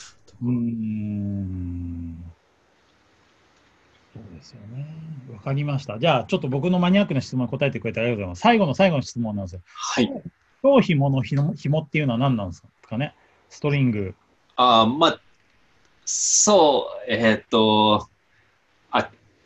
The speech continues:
Speaker 2: 超紐とか、あの、その、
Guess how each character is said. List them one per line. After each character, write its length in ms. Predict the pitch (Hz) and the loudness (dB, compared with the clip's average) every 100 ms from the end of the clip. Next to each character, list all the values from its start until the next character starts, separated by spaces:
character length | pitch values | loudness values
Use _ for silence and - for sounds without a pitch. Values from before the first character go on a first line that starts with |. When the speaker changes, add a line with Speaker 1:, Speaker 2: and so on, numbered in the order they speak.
| _ | _
Speaker 2:
超 220 | - 294 262 | 0 4 4
紐 300 | - 120 113 | 6 4 4
と 160 | 120 | 2
か、 560 | 107 110 110 98 85 - | 0 -2 2 2 2 -2
あ 100 | 95 | -8
の、 680 | 95 90 87 87 90 90 - - _ _ _ _ _ _ _ _ _ _ _ - | -6 -6 -6 -4 -4 -6 -8 -14 _ _ _ _ _ _ _ _ _ _ _ -6
そ 160 | - | 0
の、 120 | 104 | 0